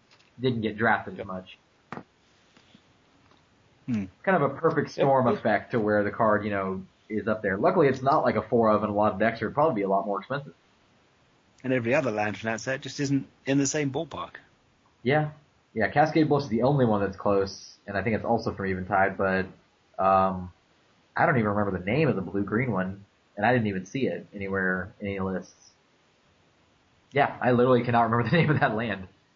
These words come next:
Speaker 1: Uh, the blue-green filter land.
Speaker 2: So it's not popular as then.
Speaker 1: Yeah.
Speaker 2: Okay.
Speaker 1: Yep. So, yeah. I mean, it's, you know, with so many dual lands and shock lands and sack lands and things like that,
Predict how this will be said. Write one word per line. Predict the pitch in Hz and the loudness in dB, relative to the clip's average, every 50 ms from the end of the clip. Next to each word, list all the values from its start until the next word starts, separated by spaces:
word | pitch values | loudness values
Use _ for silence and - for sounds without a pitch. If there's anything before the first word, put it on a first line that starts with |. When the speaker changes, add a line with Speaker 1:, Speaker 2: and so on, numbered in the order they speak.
| _ _ _ _ _ _ _ _ - | _ _ _ _ _ _ _ _ -6
Speaker 1:
Uh, | 92 92 90 90 | -2 -2 -2 -2
the | 92 | -2
blue-green | 87 104 110 101 104 104 104 101 | -4 -4 -4 -4 -4 -4 -6 -4
filter | 110 101 95 95 | -6 -6 -6 -6
land. | 90 90 92 92 90 - _ _ _ _ _ _ _ _ _ _ _ _ _ _ _ _ _ _ _ _ _ _ _ _ _ _ _ _ _ _ _ _ _ _ _ _ _ _ _ _ _ _ _ _ _ _ _ _ _ _ | -6 -6 -8 -8 -10 -14 _ _ _ _ _ _ _ _ _ _ _ _ _ _ _ _ _ _ _ _ _ _ _ _ _ _ _ _ _ _ _ _ _ _ _ _ _ _ _ _ _ _ _ _ _ _ _ _ _ _
Speaker 2:
So | - - 120 | -12 -10 -10
it's | 110 - | -8 -6
not | 117 113 - | -6 -6 -4
popular | 208 185 143 101 98 98 98 | -4 -4 -4 -6 -10 -10 -10
as | 98 90 | -10 -8
then. | 101 101 95 95 92 92 - | -8 -8 -8 -10 -12 -12 -12
Speaker 1:
Yeah. | 165 165 _ _ - 180 | -12 -12 _ _ -14 -10
Speaker 2:
Okay. | 170 143 147 165 208 _ - 104 | -8 -6 -6 -6 -8 _ -12 -6
Speaker 1:
Yep. | 110 147 190 190 - _ _ _ _ _ _ _ _ _ _ _ _ _ _ _ _ _ - | -2 -2 -2 -2 -4 _ _ _ _ _ _ _ _ _ _ _ _ _ _ _ _ _ -20
So, | - 170 185 | -18 -16 -16
yeah. | 208 233 214 _ _ _ _ _ - | -16 -18 -20 _ _ _ _ _ -14
I | - | -10
mean, | 139 139 131 131 | -6 -6 -4 -4
it's, | 123 127 143 139 | -2 -4 -4 0
you | 151 151 | 2 4
know, | 135 127 | 6 4
with | 123 123 - | 4 4 2
so | - 165 | 0 2
many | 147 135 127 | 2 2 0
dual | 117 120 135 135 131 | 0 0 2 2 4
lands | 127 123 123 123 120 110 | 4 4 4 2 0 -2
and | 101 92 92 | -6 -8 -4
shock | - 127 120 120 120 | 0 2 2 2 2
lands | 123 117 117 110 95 | 0 -2 -2 -4 -6
and | 87 90 80 - | -8 -12 -8 -2
sack | - 123 120 120 - | 0 2 2 2 0
lands | 127 117 113 113 117 113 107 98 - - | -2 -4 -2 -2 -4 -4 -6 -10 -12 -18
and | - 87 - 117 92 - _ _ _ _ _ _ _ | -18 -14 -12 -12 -12 -14 _ _ _ _ _ _ _
things | - 117 107 101 | -12 -10 -6 -4
like | 113 101 98 - | -4 -4 -2 0
that, | 107 101 101 98 98 - | 0 2 2 0 -2 -6